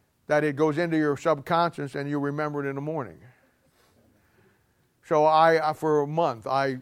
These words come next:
I, I put on the book, I wanted the bo-, book of Romans, and, uh, uh, Doctor David Allen was a great, uh, and so I would go to bed at night and I'd put on one of his tapes. Somebody said, "Did you learn the Bible?" "No, but I spent about forty-five dollars on batteries."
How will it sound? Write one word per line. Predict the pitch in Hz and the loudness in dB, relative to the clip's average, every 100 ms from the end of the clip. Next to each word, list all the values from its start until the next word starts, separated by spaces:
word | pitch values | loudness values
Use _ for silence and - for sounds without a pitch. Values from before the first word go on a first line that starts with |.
| - | -6
I, | 139 135 | -6 -4
I | 139 | -8
put | 135 160 147 | -6 -4 -2
on | 143 139 | -4 -6
the | |
book, | 127 143 | -8 -8
I | 139 | -4
wanted | 147 151 156 143 | 0 0 0 -4
the | 135 | -8
bo-, | 139 139 | -10 -10
book | 135 139 | -8 -6
of | 135 | -4
Romans, | 139 139 117 107 | -4 -4 -8 -12
and, | 120 117 _ _ | -14 -14 _ _
uh, | - 127 123 120 120 - | -6 -4 -4 -8 -14 -14
uh, | 123 117 120 - _ _ | -10 -10 -12 -18 _ _
Doctor | 127 139 135 | -2 -2 -2
David | 131 147 135 | 0 0 2
Allen | 135 135 123 120 | 2 0 0 -6
was | 120 | -12
a | 120 | -10
great, | 113 131 127 _ _ _ - | -4 -4 -4 _ _ _ -12
uh, | 123 113 113 - - | -8 -8 -10 -14 -14
and | 127 | -10
so | 151 143 | -2 0
I | 147 | 0
would | 139 135 | -2 -4
go | 123 147 | -2 0
to | 143 | 2
bed | 156 175 | 0 0
at | 139 | -2
night | 120 113 | -8 -10
and | 120 | -10
I'd | 117 - | -12 -10
put | 151 | -6
on | 135 131 127 | -4 -4 -6
one | 135 | -6
of | 135 | -4
his | 143 127 | -4 -6
tapes. | - 131 113 - _ _ _ _ _ _ _ _ _ _ _ _ _ _ | -8 -10 -10 -20 _ _ _ _ _ _ _ _ _ _ _ _ _ _
Somebody | 147 139 135 | -6 -4 -4
said, | 135 | -6
"Did | 131 131 | -6 -6
you | 139 | -4
learn | 143 147 | -2 -4
the | 139 | -4
Bible?" | 131 143 147 160 165 | -2 -2 -2 -6 -6
"No, | 147 160 | -4 -4
but | 156 139 | -2 -2
I | |
spent | 135 - 156 | -4 -6 -6
about | 147 143 | -4 -4
forty-five | 131 156 156 135 147 139 | -4 -6 -6 -4 -4 -2
dollars | 143 139 | -2 -2
on | 131 127 | -4 -4
batteries." | 131 131 117 98 | 0 -2 -2 -8